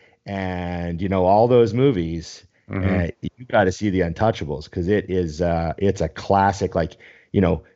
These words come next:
Speaker 1: ridiculous cast. It's got Connery and De Niro in it. It's just nuts. Andy
Speaker 2: <laughs>
Speaker 1: Garcia, like,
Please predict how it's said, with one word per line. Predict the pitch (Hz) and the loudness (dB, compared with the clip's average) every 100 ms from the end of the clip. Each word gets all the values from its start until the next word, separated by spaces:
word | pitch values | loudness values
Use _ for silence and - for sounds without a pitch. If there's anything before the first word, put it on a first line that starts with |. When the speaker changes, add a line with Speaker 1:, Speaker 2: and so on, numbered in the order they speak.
| - | -2
Speaker 1:
ridiculous | 104 - 110 98 - 95 87 - | 0 0 0 -2 0 0 0 -4
cast. | - 90 87 85 - | -4 -2 -2 -4 -8
It's | - | -12
got | - 82 - | -8 -8 -6
Connery | 92 87 85 85 87 | -4 -2 0 0 -2
and | 82 | -2
De | 92 | -2
Niro | 90 87 87 85 85 | 0 2 2 2 2
in | 85 | 2
it. | 85 85 | 2 2
It's | 82 - | 0 -2
just | 80 - | -6 0
nuts. | 87 87 76 - - - - - - | 4 4 2 -4 -14 -16 -18 -10 0
Andy | 120 120 113 | 2 2 2
Speaker 2:
<laughs> | 113 | 2
Speaker 1:
Garcia, | 95 - - 101 98 98 | 0 -2 -18 -10 -2 0
like, | 90 | 0